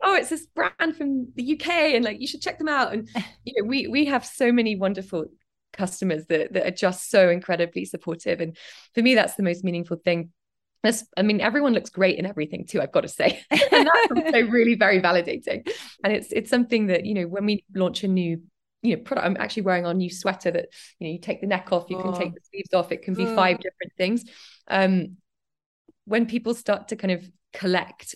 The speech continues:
Speaker 1: from us and they're like, "Oh, we've just brought out this sweater. There's not many pieces they collect in the bag," and, you know, all this kind of thing. So for me, that's, that's the most amazing thing. And, and I love, I love what's happening right now in, especially in the U-, U S, where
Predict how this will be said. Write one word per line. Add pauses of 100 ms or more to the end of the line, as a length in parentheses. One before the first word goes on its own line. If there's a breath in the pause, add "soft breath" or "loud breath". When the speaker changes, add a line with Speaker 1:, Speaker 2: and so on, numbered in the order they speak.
(100)
Speaker 1:
from
us
and
they're
like,
"Oh,
we've
just
brought
out
this
sweater.
There's
not
many
pieces
they
collect
in
the (200)
bag,"
and, (240 loud breath)
you
know, (680)
all
this
kind
of
thing.
So
for
me,
that's,
that's
the
most
amazing
thing.
And,
and (260)
I
love, (500 soft breath)
I
love
what's
happening
right
now (720 loud breath)
in,
especially
in
the
U-,
U
S,
where